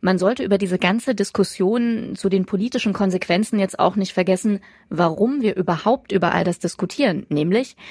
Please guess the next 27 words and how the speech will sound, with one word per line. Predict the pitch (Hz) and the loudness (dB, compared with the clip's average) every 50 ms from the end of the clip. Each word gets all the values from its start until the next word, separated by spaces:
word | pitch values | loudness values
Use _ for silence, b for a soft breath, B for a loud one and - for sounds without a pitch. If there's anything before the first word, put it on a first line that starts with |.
| B B B B B | B B B B B
weil | - 180 190 196 196 - | 0 0 2 2 0 0
die | - 185 196 | -2 -2 0
Richter | 185 208 214 - - 247 233 - | 0 0 -2 -2 -2 -2 -2 0
es | - 185 190 - - - | 0 0 0 -2 -4 -12
in | - - - 180 180 | -10 -4 -2 0 0
erster | 165 - 156 180 - - 190 185 | 2 2 2 0 2 2 0 0
Instanz | - 185 - - - - 175 196 208 - | 0 -2 -4 -2 -2 0 0 0 -2 -2
als | - 180 185 190 - - | 0 0 0 0 -2 -4
hinreichend | _ - 214 196 196 185 170 175 180 - 196 185 - | _ -2 -2 0 0 0 -2 -4 -2 -4 -4 -2 -2
erwiesen | 185 180 175 196 240 269 - 214 170 | -2 0 0 0 -2 0 0 -2 -2
angesehen | - - - 156 165 139 156 139 139 156 | 0 -2 -2 -2 -2 -2 -2 -2 0 0
haben, | 185 151 156 190 220 226 B B B B B B B | 0 0 0 0 0 -2 B B B B B B B
dass | - 190 196 - - - - | 0 0 0 0 -4 -4 0
Marine | 185 180 175 180 175 165 | 0 2 2 2 0 0
Le | 165 | 0
Pen | - 214 185 196 214 | -2 0 0 0 0
und | 214 - - 196 208 - - | 0 0 0 -2 -2 -2 -2
der | 180 151 175 | 0 0 0
Rassemblement | 180 - 196 180 170 170 170 170 165 | 2 2 2 2 2 2 2 2 2
National | 165 165 165 - 190 175 170 170 180 196 | 2 0 0 0 0 0 2 2 2 0
über | 208 - 180 185 170 170 175 - _ | 0 0 0 2 2 2 0 -4 _
Jahre | - 170 165 156 160 175 196 | -2 0 2 2 2 2 2
hinweg | 190 185 165 185 180 180 - - | 0 2 2 0 0 0 0 -2
öffentliche | 175 170 - - 165 170 180 - | -2 0 0 0 -2 -2 -2 0
Gelder | 202 190 185 175 156 | 0 0 2 0 0
veruntreut | - - - 214 - - 117 127 - | -2 -4 -6 -6 -4 -2 -2 -2 -2
haben. | 175 156 - - | -2 -4 -4 -4